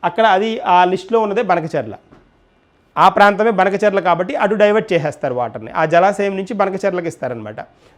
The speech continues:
So అదే మనకి ఈ పోలవరం బనకచెర్ల ప్రాజెక్ట్, ఈ పర్టికులర్ జలహారతి కార్పొరేషన్ ద్వారా ఇప్పుడు లబ్ధి పొందబోతున్న ప్రాజెక్ట్ ఏది అంటే, పోలవరం బనకచెర్ల.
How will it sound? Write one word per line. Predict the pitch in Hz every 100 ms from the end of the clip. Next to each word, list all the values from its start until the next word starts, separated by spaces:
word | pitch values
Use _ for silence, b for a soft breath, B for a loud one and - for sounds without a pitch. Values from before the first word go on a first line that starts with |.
| _ 233
So |
అదే | 269 269 180 247
మనకి | 226 202 220
ఈ | 208
పోలవరం | 196 190 202 202 180
బనకచెర్ల | 180 175 180 170
ప్రాజెక్ట్, | 170 156 156 165 160 - b b b -
ఈ | 208 240
పర్టికులర్ | 240 214 214 233
జలహారతి | 214 185 196 185 214 208 214
కార్పొరేషన్ | - 190 180 180 175 170
ద్వారా | 139 131 165 320 - _ _ -
ఇప్పుడు | 180 262 233 233 262 247
లబ్ధి | 170 180 170
పొందబోతున్న | 226 226 220 202 208 202
ప్రాజెక్ట్ | 202 175 190 196 185
ఏది | 170 160
అంటే, | 156 156
పోలవరం | - 185 190 190 202 165
బనకచెర్ల. | 156 156 135 113